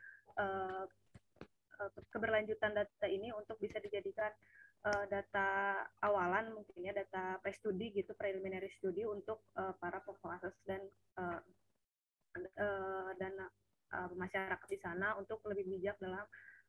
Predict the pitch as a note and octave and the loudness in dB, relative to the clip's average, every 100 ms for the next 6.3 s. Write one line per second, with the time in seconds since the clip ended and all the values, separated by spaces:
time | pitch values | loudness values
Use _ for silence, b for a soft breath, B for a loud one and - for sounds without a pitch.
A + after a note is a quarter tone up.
0 | _ G3 G3 F#3+ F#3 F#3 F#3 - F#3+ F#3 | _ -2 0 -2 -4 -8 -6 -6 -6 -6
1 | - F4 - - G3+ - G#3 F#3+ F#3+ - | -6 -8 -10 -6 -6 -2 -2 2 2 2
2 | A3 A#3+ G3+ G#3+ A#3+ - - F#3 F#3 F#3 | 0 0 -4 -4 -4 -8 -6 -4 -2 -4
3 | - - F#3+ - B3 B3+ A3+ G#3 G3+ - | -8 -12 -10 0 0 2 2 2 0 -2
4 | A3+ A3 G3 F#3 F3 F3 E3+ E3+ _ - | -4 -2 -4 -4 -4 -4 -4 -8 _ -20
5 | b b b b F#3+ F#3 F3+ F#3 G3+ F#3+ | b b b b -2 -2 -4 -6 -2 -2
6 | F#3+ G3+ | 0 0